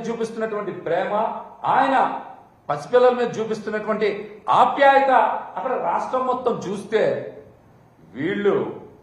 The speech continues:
వీళ్ళు అవి తట్టుకోలేక కావాలని ఇష్టానుసారం సైకోలుగా మారి ఆ తెలుగుదేశం జనసేన పార్టీ సోషల్ మీడియాలో కంటగింపుగా మారిపోయినాయి. మారిపోయి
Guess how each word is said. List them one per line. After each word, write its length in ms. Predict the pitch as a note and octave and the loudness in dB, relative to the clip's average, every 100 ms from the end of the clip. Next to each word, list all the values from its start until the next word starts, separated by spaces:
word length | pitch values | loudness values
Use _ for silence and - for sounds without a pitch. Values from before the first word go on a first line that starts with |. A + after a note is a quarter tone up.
| _ _ _ _ _ - | _ _ _ _ _ -6
వీళ్ళు 280 | F3+ A3+ G#3+ - - - | -2 0 0 -2 -6 -6
అవి 140 | F#3+ A3 G#3+ | -4 -2 0
తట్టుకోలేక 560 | G3+ - C#4 B3+ A#3 A#3+ G3 - - - - - - | -2 4 6 8 6 6 6 2 -4 -14 -20 -20 -8
కావాలని 680 | E3+ E3+ A3 B3+ B3 A#3+ A#3 G3 - - - C3+ | -2 4 8 8 8 6 4 -2 -6 -12 -16 -16
ఇష్టానుసారం 800 | - G#3 F#3 - F3 F3 E3+ - - - - - _ _ _ _ - _ _ _ _ - | -8 -2 0 0 0 2 0 -4 -10 -16 -20 -20 _ _ _ _ -20 _ _ _ _ 2
సైకోలుగా 520 | G#3+ - C#4+ B3+ A#3+ F#3+ | 2 6 8 8 8 6
మారి 240 | F#3+ G#3 G3 D#3 - - - - _ C3+ | 6 6 4 0 -6 -14 -20 -20 _ -2
ఆ 40 | D#3 F3+ | 0 0
తెలుగుదేశం 540 | F#3 G3 F#3+ F#3+ F#3+ C#3 D#3+ | -2 0 -2 -2 -6 -2 -2
జనసేన 360 | E3 - F3 E3+ | -2 -2 -2 0
పార్టీ 180 | D#3 D3+ D3 C#3+ | -2 -2 -6 -6
సోషల్ 320 | C#3 D#3 C#3+ | -4 -6 -6
మీడియాలో 320 | C#3 C#3+ C3+ - - - - | -4 -2 -2 -4 -12 -20 -2
కంటగింపుగా 520 | C4 C#4 D4+ D#4 C#4 A#3 | 2 2 2 2 2 4
మారిపోయినాయి. 480 | A#3+ A#3 A3 G#3 G#3 - - - _ _ _ _ _ _ _ - | 4 4 0 -2 -8 -14 -20 -20 _ _ _ _ _ _ _ -4
మారిపోయి 560 | B2 F3+ - F#3+ F3+ | 0 0 0 -2 -2